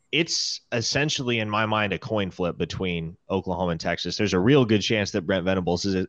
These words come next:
is able to flip Kobe McKenzie back from the Longhorns, which would be awesome, right? Because what if Brent Venables' first pledge as the Oklahoma Sooners head coach was a flip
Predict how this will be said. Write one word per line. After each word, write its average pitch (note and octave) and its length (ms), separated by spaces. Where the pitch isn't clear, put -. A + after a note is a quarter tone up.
is A#2 200
able G2+ 240
to G2+ 100
flip - 260
Kobe F#2 260
McKenzie E2 440
back D2+ 240
from E2 120
the D#2 60
Longhorns, D#2 520
which B2+ 160
would F3 100
be D3+ 140
awesome, B2+ 500
right? A2+ 220
Because A#2+ 380
what F3 260
if E3+ 400
Brent C#3+ 280
Venables' C#3 400
first - 640
pledge F2+ 680
as G#2+ 100
the A2 140
Oklahoma A2+ 380
Sooners G#2+ 320
head G2+ 200
coach E2+ 340
was G#2+ 200
a G#2 80
flip C#3 520